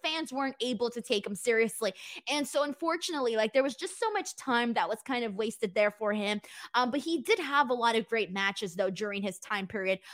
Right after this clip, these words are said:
um, with the Black and Gold, uh, you know, N X T and whatnot. But either way, so I'm so happy that he's here. But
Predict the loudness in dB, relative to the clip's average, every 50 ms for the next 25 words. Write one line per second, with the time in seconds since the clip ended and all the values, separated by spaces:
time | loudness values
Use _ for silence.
0 | -8 -4 -4 -2 0 -2 -2 -2 -2 0 2 0 0 0 -2 -4 0 2 2 2
1 | 2 2 0 0 0 2 2 2 0 0 -2 -4 -4 -4 -4 -6 -6 -8 -8 -10
2 | -12 -10 -6 -4 -2 -2 0 -2 -2 -4 -2 0 0 0 0 2 0 0 2 4
3 | 4 2 2 0 -2 -6 _ _ _ _ _ _ _ _ _ _ _ _ _ _
4 | -20 -20 _ _ -14 0 0 2 2 2 -2 -2 0 0 0 0 0 -2 -4 -4
5 | -2 0 0 0 0 -2 -4 -4 -2 -2 -2 -2 -2 -6 -16 -20 -20 -8 _ 4
6 | 4 4 4